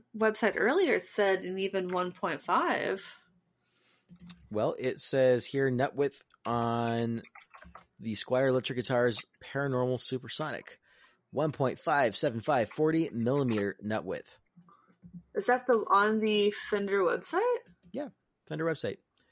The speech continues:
Speaker 1: Wait, let me
Speaker 2: And then, according to the listing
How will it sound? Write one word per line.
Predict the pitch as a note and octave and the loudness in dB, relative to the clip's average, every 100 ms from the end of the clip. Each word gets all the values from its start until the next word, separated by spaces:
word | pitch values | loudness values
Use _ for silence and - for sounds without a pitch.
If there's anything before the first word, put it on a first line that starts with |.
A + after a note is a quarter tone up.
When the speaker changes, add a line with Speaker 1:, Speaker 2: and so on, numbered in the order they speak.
| _ - - | _ -20 -8
Speaker 1:
Wait, | A#3+ B3 | -4 -4
let | B3+ | -2
me | A#3+ | 0
Speaker 2:
And | A#2+ | 2
then, | A#2+ A#2+ A#2+ A2 - - E2 | 4 4 2 -2 -8 -8 -4
according | A#2 - B2+ B2 | -2 0 2 2
to | A#2 | 0
the | A2+ | 0
listing | A2+ - B2 A2+ | 0 0 -2 -2